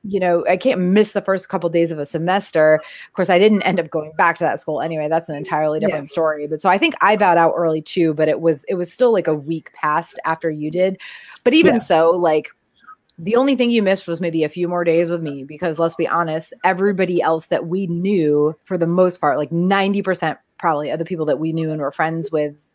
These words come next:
Speaker 1: on the college program, they were gone, like, on January fourth, fifth, whatever.
Speaker 2: Yeah.
Speaker 1: Uh, there, there were, there was, there was a good almost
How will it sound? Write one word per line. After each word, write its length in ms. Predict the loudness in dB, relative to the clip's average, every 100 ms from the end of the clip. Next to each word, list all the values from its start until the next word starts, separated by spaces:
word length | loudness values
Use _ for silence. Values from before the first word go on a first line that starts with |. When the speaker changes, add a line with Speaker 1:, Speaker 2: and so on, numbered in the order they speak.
| _
Speaker 1:
on 180 | 2 4
the 100 | 0
college 320 | 2 2 2
program, 360 | -2 0 0 -2 -10 _
they 100 | 4
were 120 | 4
gone, 440 | 6 4 4 2 0
like, 200 | -6 -4
on 220 | -6 -4 -2
January 460 | -2 -2 -2 -4 -8 -18 _
fourth, 320 | 2 2 0
fifth, 280 | -8 -8 -8 -2
whatever. 580 | 0 0 -2 -4 -6 -10 -20 -20 2
Speaker 2:
Yeah. 280 | 4 4 0
Speaker 1:
Uh, 220 | -4 -2
there, 220 | 2 4
there 160 | 6 4
were, 180 | 6 4
there 140 | 4
was, 200 | 4 2 2
there 160 | 4 4
was 120 | 4
a 80 | 0
good 440 | -2 2 4 6
almost 600 | 4 -2 -2 -6 -8